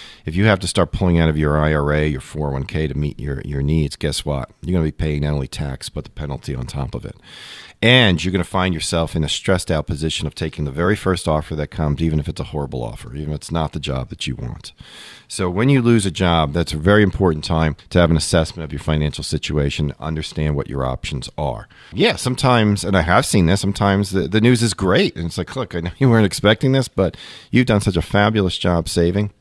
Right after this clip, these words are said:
If you wanted to retire now, you could." Um, for others, it's, "Hey, did you ever wanna start your own business?" Maybe this is the opportunity to do that.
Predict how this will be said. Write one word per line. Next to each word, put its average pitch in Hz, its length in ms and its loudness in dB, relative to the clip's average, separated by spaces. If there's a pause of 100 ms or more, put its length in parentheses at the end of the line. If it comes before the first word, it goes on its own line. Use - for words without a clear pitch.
If 85 100 -12
you 90 100 -6
wanted 92 200 -2
to 87 80 -2
retire 85 400 2
now, 78 180 2
you 73 140 -2
could." - 320 -2 (420)
Um, 82 160 -6
for - 180 -10
others, 117 380 6
it's, 104 180 2
"Hey, 123 220 4
did 101 220 0
you 113 60 4
ever 117 260 4
wanna 127 260 6
start 110 400 0
your 110 120 -2
own 107 120 -4
business?" - 480 -6 (520)
Maybe 98 260 2
this 101 240 0
is 95 80 -4
the 98 100 4
opportunity 90 580 0
to - 140 -12
do 92 200 0
that. 78 200 -6